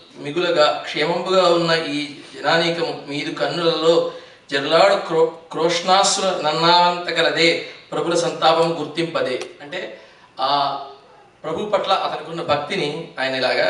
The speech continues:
ఆ, ఆ, చూపించారనమాట. తర్వాత, ఆ, ఈయన మా తాతగారు చాలా హనుమాన్ భక్తులు, వెంకటేశ్వర స్వామి భక్తులు కూడాను.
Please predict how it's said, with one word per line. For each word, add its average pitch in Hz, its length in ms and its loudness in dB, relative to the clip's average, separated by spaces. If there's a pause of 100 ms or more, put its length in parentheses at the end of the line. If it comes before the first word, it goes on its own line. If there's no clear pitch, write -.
ఆ, 120 680 0
ఆ, 110 180 -6 (100)
చూపించారనమాట. 110 560 -8 (680)
తర్వాత, 156 540 2 (380)
ఆ, 135 300 4 (720)
ఈయన 147 460 -2 (420)
మా 127 120 -10
తాతగారు 170 440 -2
చాలా 143 540 2
హనుమాన్ 165 680 -2 (180)
భక్తులు, 160 380 -10
వెంకటేశ్వర 135 680 -8
స్వామి 123 580 -12
భక్తులు 123 300 -12
కూడాను. 110 400 -6